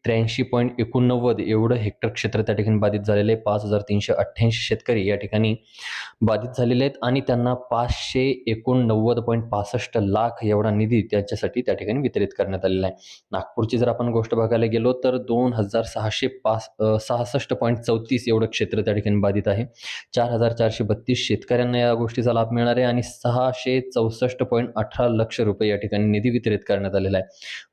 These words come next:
गोंदिया जिल्ह्याचं जर आपण या ठिकाणी बघायला गेलो तर गोंदियामध्ये कुठलंही क्षेत्र बाधित नाही किंवा कोणतेही क्षेत्री बा-, अ, शेतकरी बाधित नाहीत.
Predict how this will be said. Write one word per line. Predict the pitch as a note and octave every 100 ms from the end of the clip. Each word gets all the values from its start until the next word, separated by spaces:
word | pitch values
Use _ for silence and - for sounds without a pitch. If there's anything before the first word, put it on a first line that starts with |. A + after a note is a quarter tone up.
| A2
गोंदिया | A2 G#2+ B2
जिल्ह्याचं | B3 A#2 A#2+ A#2
जर | A#2+
आपण | A#2 A#2+
या | A#2
ठिकाणी | A2+ A2+ A2+
बघायला | A2 G#2+
गेलो | G#2+ G#2
तर | A2+ A2+
गोंदियामध्ये | G2+ G#2 G#2 B2 B2 A2 G2+ A2
कुठलंही | A2+ _ G#2+ A2 G#2+ A2+
क्षेत्र | A2+ G#2 - A2
बाधित | G2+ G2 G2
नाही | G2+ G#2+
किंवा | A2+ B2 A#2+
कोणतेही | A2+ A2 A2 B2
क्षेत्री | B2 - B2 B2
बा-, | A#2 A2+ G#2 A2
अ, | G#2+ G2+
शेतकरी | A#2 - C3+
बाधित | A#2+ A2+
नाहीत. | A2 F#2+